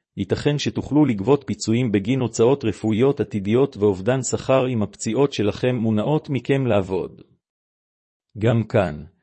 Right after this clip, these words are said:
יש סבירות מסוימת כי ביטוח רכב מכסה יותר פציעות מאשר ביטוח אופנוע,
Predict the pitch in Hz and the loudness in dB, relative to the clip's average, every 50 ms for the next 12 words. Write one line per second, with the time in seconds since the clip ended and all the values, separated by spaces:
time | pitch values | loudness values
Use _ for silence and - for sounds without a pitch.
0 | _ _ _ - 131 147 143 - - - - 92 101 104 123 139 135 - 104 92 | _ _ _ 2 2 2 2 2 -2 -6 -4 -2 0 0 0 0 0 -2 -2 -2
1 | - - 101 101 104 113 113 110 98 - - - - 92 92 92 - 143 147 147 | -2 0 0 2 2 2 2 0 -2 -4 -6 -6 -6 -4 -4 -2 0 2 2 2
2 | - - 120 127 123 - 131 107 107 104 101 - 110 104 - - 143 135 - - | 2 0 -2 -2 0 0 -2 -2 -2 -2 -2 -2 -4 -2 0 2 2 2 4 4
3 | 147 143 131 - - - - 107 117 131 143 139 - 117 110 101 - - 139 127 | 2 2 0 -2 -8 -6 -4 0 2 2 2 0 0 -2 -2 -2 0 0 0 0
4 | 107 104 101 - - 147 135 127 - 117 - - 107 95 104 110 117 104 98 | 0 -2 -2 0 2 2 2 2 0 -2 -4 -2 -2 -2 0 2 2 0 0